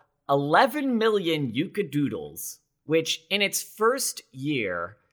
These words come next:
yielded twenty-eight thousand dollars in profits,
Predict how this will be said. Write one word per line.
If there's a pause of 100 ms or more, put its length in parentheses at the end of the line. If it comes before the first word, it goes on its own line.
(100)
yielded (160)
twenty-eight (100)
thousand
dollars (100)
in
profits,